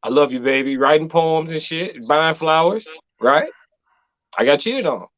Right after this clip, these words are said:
That's facts. I'm telling y'all facts. I, it don't matter how y'all feel. I'm not scorned. I'm not hurt. I go to therapy. I'm perfectly fine.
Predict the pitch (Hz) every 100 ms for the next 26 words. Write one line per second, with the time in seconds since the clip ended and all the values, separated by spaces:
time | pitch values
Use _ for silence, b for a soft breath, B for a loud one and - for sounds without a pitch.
0 | - 139 - _ _ _ - 190 - -
1 | 143 175 180 151 147 196 185 - 123 113
2 | 113 120 151 165 175 170 170 165 185 151
3 | 131 160 196 - 190 196 170 156 170 160
4 | 165 185 117 127 147 165 165 175 156 143
5 | 139 - 160 156 160 160 151 104